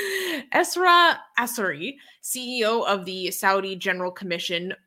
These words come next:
for Audiovisual Media, or the acronym for that is G C A M, said, quote, "All legal measures will be taken to protect the kingdom's sovereignty, citizens, and the residents from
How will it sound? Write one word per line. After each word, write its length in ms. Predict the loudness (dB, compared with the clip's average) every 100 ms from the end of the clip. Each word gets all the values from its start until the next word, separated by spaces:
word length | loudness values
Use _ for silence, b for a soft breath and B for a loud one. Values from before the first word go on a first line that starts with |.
| _ -6
for 300 | -2 -2 0
Audiovisual 1080 | 0 2 0 -2 -4 -6 -6 -6 -8 -8 -8
Media, 500 | -10 -10 -6 -6 -6
or 220 | -8 -8
the 80 | -6
acronym 400 | -6 -6 -10 -10
for 100 | -6
that 240 | -2 -2 -4
is 380 | -10 -8 -10 -12 -16 -10
G 460 | -8 -8 -8 -10 -12
C 360 | -10 -8 -8 -6
A 140 | -8 -6
M, 300 | -6 -6 -10 B B B
said, 480 | -2 6 8 8 2
quote, 300 | 2 2 2 2
"All 440 | 4 4 2 0
legal 240 | 0 0
measures 560 | 2 4 2 0 -4 -2
will 120 | -2
be 140 | -2 -4
taken 440 | -4 -4 -2 -6
to 120 | -8
protect 600 | -4 -4 -2 -2 -2 -4
the 80 | -10
kingdom's 800 | -8 -6 -4 -2 -2 -2 -4 -8
sovereignty, 960 | 2 10 10 10 4 0 -2 -2 -2 -6 _ _
citizens, 720 | -4 0 0 0 -2 -4 -6 -12 B B
and 240 | 2 4
the 380 | 2 0 0 0
residents 480 | 6 6 4 0 -4
from 240 | -4 -6